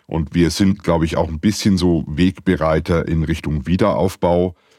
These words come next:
wo wir auch eine, anfänglich für den Bereich der, der Sofortmaßnahmen einer der, sagen wir, Partner sind, die hier eine Rolle spielen.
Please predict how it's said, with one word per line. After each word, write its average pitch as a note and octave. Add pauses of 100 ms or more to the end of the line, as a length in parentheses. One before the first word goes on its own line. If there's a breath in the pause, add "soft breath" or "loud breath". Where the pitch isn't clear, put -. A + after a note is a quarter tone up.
wo D2
wir E2
auch D#2+
eine, D2+ (260)
anfänglich F2+
für D2
den D2
Bereich D#2
der, C#2+
der C2
Sofortmaßnahmen D2+ (200)
einer D#2
der, C#2+
sagen D2+
wir, C#2+
Partner F2+
sind, G#2
die E2
hier D#2+
eine D2+
Rolle G2+
spielen. B2